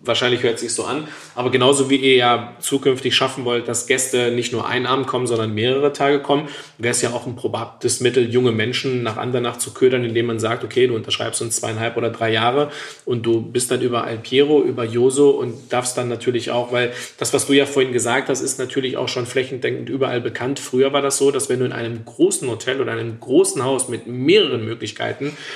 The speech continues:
ähm, so wie ihr jetzt, ihr habt jetzt drei verschiedene Restaurants,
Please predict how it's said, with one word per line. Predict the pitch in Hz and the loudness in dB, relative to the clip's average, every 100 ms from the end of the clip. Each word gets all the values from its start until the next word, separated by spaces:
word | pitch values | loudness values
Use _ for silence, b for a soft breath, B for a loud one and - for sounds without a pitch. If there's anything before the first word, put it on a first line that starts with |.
| B B - | B B 0
ähm, | 120 117 117 117 | 2 2 -2 2
so | 123 | 2
wie | 113 | 2
ihr | 107 123 | 0 2
jetzt, | 151 151 | 2 0
ihr | |
habt | - | -4
jetzt | - - | -4 -2
drei | 117 | -2
verschiedene | 120 - 123 110 | 0 -2 0 -2
Restaurants, | 110 - 127 135 | -2 -2 -2 -2